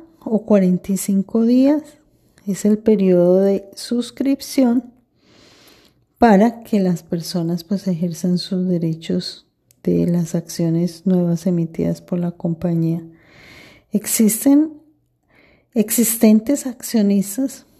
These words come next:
reciben un derecho por, eh, acciones de los cuales son dueños. El número de derechos requeridos, eh,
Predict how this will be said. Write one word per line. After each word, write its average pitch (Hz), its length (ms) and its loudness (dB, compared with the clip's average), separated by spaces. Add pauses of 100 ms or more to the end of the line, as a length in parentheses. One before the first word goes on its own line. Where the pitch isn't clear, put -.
(460)
reciben 190 540 2
un 214 160 4
derecho 208 560 -2 (280)
por, 202 560 0 (920)
eh, 202 100 -6
acciones 190 720 0
de 220 100 2
los 190 220 -2
cuales 170 340 -2
son 190 300 -2
dueños. 208 680 0 (220)
El 190 180 2
número 190 380 2
de 226 160 0
derechos 208 640 -2
requeridos, 202 920 -4 (1500)
eh, 180 480 4